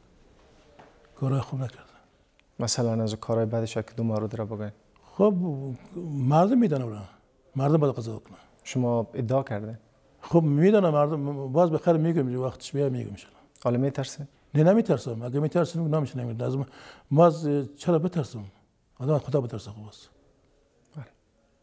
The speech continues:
Speaker 1: چرا بترسم؟
Speaker 2: پس اونا دل گرده نداره و نمی‌تونه بیاد؟
Speaker 1: اینا نه، نداره دل گرده. می‌داشت بیا، بیا دیگه دل گرده باشه.
Speaker 2: در آینده
Speaker 1: این
Speaker 2: افغانستان
Speaker 1: کشورش نیستی؟
Speaker 2: بله.
Speaker 1: کشورش است. چرا چی می‌کنه بیرون؟ از ما زیاد است.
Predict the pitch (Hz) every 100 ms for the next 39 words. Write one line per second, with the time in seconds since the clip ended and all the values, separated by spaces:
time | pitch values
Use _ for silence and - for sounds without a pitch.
0 | _ _ _ _ - 156 143 131 110 -
1 | - - - - - - 123 139 143 139
2 | 131 - - _ - - 143 - _ -
3 | 120 - 139 147 127 123 147 139 135 123
4 | 139 135 120 104 104 135 175 160 131 123
5 | 135 156 156 147 120 107 113 107 107 104
6 | 104 - 147 165 - 135 175 135 143 214
7 | 139 120 120 120 113 104 - - _ _
8 | - 131 156 160 165 185 202 - 135 151
9 | - 143 175 175 180 202 240 254 - -
10 | 110 - - _ _ - 180 202 127 104
11 | - 196 175 - 196 143 127 120 113 101
12 | _ _ _ _ _ _ _ 135 156 160
13 | 160 202 156 147